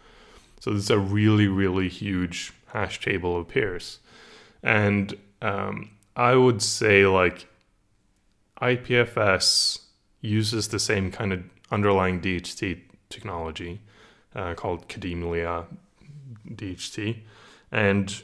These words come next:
they have the potential to build a huge D H T of, like,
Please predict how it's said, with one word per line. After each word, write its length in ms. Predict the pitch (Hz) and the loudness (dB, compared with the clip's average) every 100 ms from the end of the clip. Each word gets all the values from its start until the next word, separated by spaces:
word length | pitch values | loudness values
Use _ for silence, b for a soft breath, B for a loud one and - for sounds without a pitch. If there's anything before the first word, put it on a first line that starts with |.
| - _ | -18 _
they 220 | 107 117 | -4 -2
have 240 | 104 131 139 | 2 2 4
the 100 | 139 | 2
potential 680 | 120 110 - 113 104 104 85 | 0 -6 -4 -2 0 0 -2
to 120 | - | -6
build 300 | 92 92 85 | -4 -4 -2
a 60 | 82 | -4
huge 800 | - - 101 82 78 - - - _ _ | -6 -8 -6 -8 -6 -8 -8 -14 _ _
D 160 | 107 87 | -8 -8
H 220 | - - | -8 -6
T 300 | 107 87 80 | -6 -4 -4
of, 220 | 85 85 | -6 -4
like, 420 | 90 85 - - | -6 -6 -8 -12